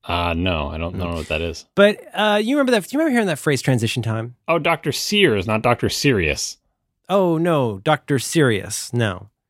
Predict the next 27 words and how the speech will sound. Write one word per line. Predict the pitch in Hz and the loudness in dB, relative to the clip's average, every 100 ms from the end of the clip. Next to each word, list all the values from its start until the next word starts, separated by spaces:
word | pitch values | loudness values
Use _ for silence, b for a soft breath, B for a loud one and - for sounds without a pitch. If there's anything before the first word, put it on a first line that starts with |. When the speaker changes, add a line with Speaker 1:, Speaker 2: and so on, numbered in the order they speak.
| _ | _
Speaker 1:
Oh, | 107 87 - - | 0 0 0 -2
I, | 87 | 0
okay. | 90 101 113 | 0 -2 0
Speaker 2:
I | - | 0
Speaker 1:
I | |
Speaker 2:
can't | - | 2
Speaker 1:
thought | - | 2
you | 220 | 2
said | |
Speaker 2:
remember | - | 2
if | 190 | 0
it's, | - | 0
Speaker 1:
Doctor | 247 | 0
Speaker 2:
but | |
I | 240 | 0
Speaker 1:
Sears. | 285 | 0
Speaker 2:
just, | 311 - | -2 -6
it's | - | -2
one | 427 | 2
of | |
those | 403 | 2
terms | - 175 143 | 2 0 0
you | 135 | -2
hear | 117 120 113 104 98 - _ _ - | -4 0 0 0 -6 -14 _ _ -6
about | 123 139 - | 0 2 2
babies | 262 294 190 95 101 - - _ _ _ - | 0 2 2 -2 -6 -6 -8 _ _ _ -2
and | 139 131 127 123 117 110 107 101 98 98 | 0 2 2 2 -2 -4 -6 -8 -14 -16